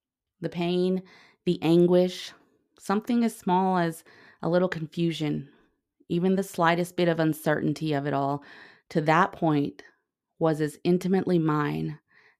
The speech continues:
as the hot tears on my cheeks. There was nowhere to run, nowhere to hide,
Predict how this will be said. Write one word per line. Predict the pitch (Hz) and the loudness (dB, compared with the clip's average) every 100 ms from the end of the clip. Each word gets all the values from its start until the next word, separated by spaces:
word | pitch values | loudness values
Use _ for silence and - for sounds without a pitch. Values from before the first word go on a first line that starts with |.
| - | -6
as | 156 147 147 147 - | -2 0 0 -4 -8
the | 160 151 | -6 -4
hot | 175 175 | 0 -2
tears | - 180 165 | -2 -4 -2
on | 160 151 | 0 0
my | 147 | 0
cheeks. | 143 - - - - - _ _ _ _ _ _ _ _ _ _ _ - | -4 -10 -18 -20 -20 -20 _ _ _ _ _ _ _ _ _ _ _ -2
There | 170 | 0
was | 214 180 | 2 2
nowhere | 165 143 | 2 2
to | 143 131 | 0 -4
run, | 113 - - _ _ _ _ _ _ 247 | -6 -10 -14 _ _ _ _ _ _ -10
nowhere | 208 180 196 220 | -2 2 2 2
to | 214 | 0
hide, | 165 151 156 160 | -2 -2 -2 -4